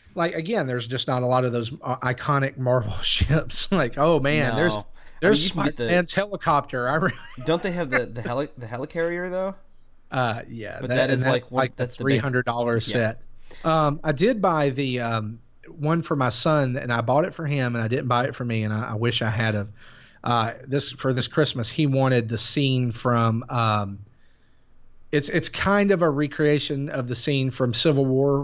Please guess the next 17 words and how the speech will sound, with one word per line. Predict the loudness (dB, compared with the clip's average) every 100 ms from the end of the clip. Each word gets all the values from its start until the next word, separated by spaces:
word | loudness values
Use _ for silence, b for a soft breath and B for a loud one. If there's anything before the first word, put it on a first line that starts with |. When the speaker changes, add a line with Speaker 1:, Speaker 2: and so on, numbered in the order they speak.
| -2
Speaker 1:
with | -2
Spider-Man | 0 2 4 4 2 2 0 -2 b b b b -4
at | -2 0
the | 2
airport | 2 2 2 2 2
where | 0 2
they're | 0
fighting, | 2 2 2 0 -4
uh, | -4 0 0 0
and | -2 -2 -2
the | -4
tanker | -4 -4 -2 -4
truck | 2 2 2
explodes, | -4 -6 0 4 4 4 0 -2
Speaker 2:
Yeah. | 0
Speaker 1:
you | 2
know? | 2